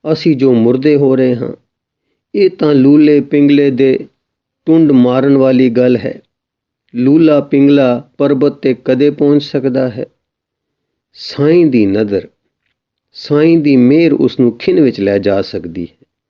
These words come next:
ਦਰਸ਼ਨ ਤਾਂ ਮਿਹਰ ਹੈ, ਮਿਹਰ ਦਾਤੇ ਦੇ ਵਸ ਹੈ, ਸਾਡੇ ਵਸ ਨਹੀਂ। ਅਸੀਂ ਤਾਂ ਮੰਗਤੇ ਹਾਂ,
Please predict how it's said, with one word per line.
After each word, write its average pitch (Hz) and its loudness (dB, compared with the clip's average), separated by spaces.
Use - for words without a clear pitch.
ਦਰਸ਼ਨ 165 0
ਤਾਂ 131 -2
ਮਿਹਰ 139 2
ਹੈ, 139 -8
ਮਿਹਰ 135 0
ਦਾਤੇ 117 -2
ਦੇ 107 0
ਵਸ 95 -6
ਹੈ, - -14
ਸਾਡੇ 131 -2
ਵਸ 107 -4
ਨਹੀਂ। 101 -8
ਅਸੀਂ 180 -2
ਤਾਂ 147 -2
ਮੰਗਤੇ 123 0
ਹਾਂ, - -10